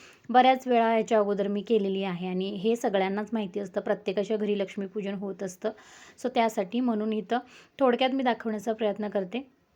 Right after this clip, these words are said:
आणि जसे ग्रेशूचे पप्पा घरी आले तसा भरपूर पाऊस चालू झाला. इथे बघू शकता तुम्ही,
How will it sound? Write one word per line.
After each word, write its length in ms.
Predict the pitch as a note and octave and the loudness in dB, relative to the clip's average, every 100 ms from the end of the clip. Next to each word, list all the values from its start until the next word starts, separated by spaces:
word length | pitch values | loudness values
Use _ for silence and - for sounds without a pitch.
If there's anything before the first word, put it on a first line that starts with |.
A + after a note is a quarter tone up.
| _ _ _ _ _ _ _ _ _ | _ _ _ _ _ _ _ _ _
आणि 240 | A3+ B3+ | -2 0
जसे 360 | B3 A#3 - C#4 | 2 2 2 0
ग्रेशूचे 360 | C4 B3 A#3+ | 0 0 -2
पप्पा 260 | B3 A#3 A#3 | -2 0 -2
घरी 300 | G3 A3 A3+ | 0 2 2
आले 260 | G3+ F#3 F#3 G#3+ | 2 0 -2 -4
तसा 300 | F#3 A3 G#3 | -4 -2 -2
भरपूर 540 | F3+ G3+ F3+ B3 C#4 | -2 -6 -4 0 0
पाऊस 360 | B3+ A3 A3+ - | 4 4 4 2
चालू 220 | G#3 G3+ | 0 0
झाला. 220 | F#3 F3+ | 0 -2
इथे 160 | F#3 G#3 | -2 -2
बघू 260 | G#3 G3 | -2 -2
शकता 320 | A3 A#3+ - | -4 -4 -4
तुम्ही, 300 | A3 G#3+ G3+ | -2 -2 -4